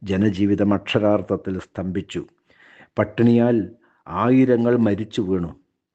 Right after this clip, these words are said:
"ഒരു എരി പോലും കിട്ടാനില്ല പൊന്നു കൊടുത്താലും, ഉദയാസ്തമയം പീടിക മുന്നിൽ നിന്ന് കരഞ്ഞാലും" എന്നതായിരുന്നു അക്കാലത്തെ സ്ഥിതി.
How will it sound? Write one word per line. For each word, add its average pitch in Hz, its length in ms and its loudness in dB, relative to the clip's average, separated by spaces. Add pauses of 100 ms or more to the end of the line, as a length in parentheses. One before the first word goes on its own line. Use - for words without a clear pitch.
(240)
"ഒരു 95 200 -2
എരി 110 260 4
പോലും 131 460 4
കിട്ടാനില്ല 113 640 0 (140)
പൊന്നു 104 400 0
കൊടുത്താലും, 92 760 -2 (600)
ഉദയാസ്തമയം 110 960 0
പീടിക 117 400 0
മുന്നിൽ 110 420 0
നിന്ന് 101 360 0
കരഞ്ഞാലും" 101 920 -2 (360)
എന്നതായിരുന്നു 92 800 -2 (520)
അക്കാലത്തെ 92 580 -2 (140)
സ്ഥിതി. 92 460 -8